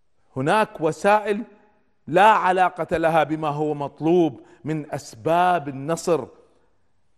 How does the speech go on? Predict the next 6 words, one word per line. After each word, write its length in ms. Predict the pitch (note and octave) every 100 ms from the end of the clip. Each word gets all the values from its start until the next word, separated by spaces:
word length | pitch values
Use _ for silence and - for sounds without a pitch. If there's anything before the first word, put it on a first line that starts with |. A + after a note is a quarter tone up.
| _ _ _
يروى 360 | G3 C#4 A#3 F3+
أن 420 | E3 F3+ F3+ E3 D3 C#3+ C#3 - -
الهزائم 720 | D3 C3 D3 D3+ F#3 E3 D3
توالت 580 | B2+ C3 C3+ E3 C#3 A#2+
على 280 | G#2 A2 G#2+
مصر 360 | B2+ - C3+